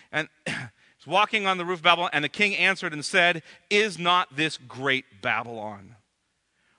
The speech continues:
which I have built by my mighty power as a royal residence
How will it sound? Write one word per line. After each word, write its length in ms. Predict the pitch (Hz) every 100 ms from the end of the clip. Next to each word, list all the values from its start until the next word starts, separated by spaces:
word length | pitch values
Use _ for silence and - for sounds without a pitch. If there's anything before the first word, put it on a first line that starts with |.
| _
which 220 | 151 -
I 160 | 202 196
have 240 | 156 113
built 320 | 175 196 202
by 160 | 165 165
my 220 | 160 160
mighty 360 | 156 160 165 156
power 560 | - 160 156 139 123 - - _ _ -
as 160 | 165
a 60 | 147
royal 420 | 139 160 185 180
residence 840 | 147 156 165 151 131 127 - -